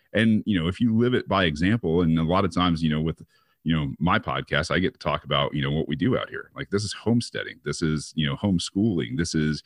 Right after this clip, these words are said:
being independent, making your own food, uh, trying to, to make sure that you use as little energy as possible, you know,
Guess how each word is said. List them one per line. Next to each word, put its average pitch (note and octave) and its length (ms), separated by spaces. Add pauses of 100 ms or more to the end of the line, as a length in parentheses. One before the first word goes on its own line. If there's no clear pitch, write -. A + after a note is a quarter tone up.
(540)
being A2 460
independent, E2+ 800
making F#2+ 320
your F#2+ 180
own F#2 120
food, F2+ 500 (340)
uh, C#2 320
trying F#2+ 300
to, E2+ 240
to - 120
make F#2 240
sure G2 200
that C#2+ 100
you D#2 100
use E2+ 420
as D#2+ 280
little G#2 400
energy F#2+ 420
as D#2+ 100
possible, D#2+ 720 (300)
you D#2+ 120
know, D#2+ 280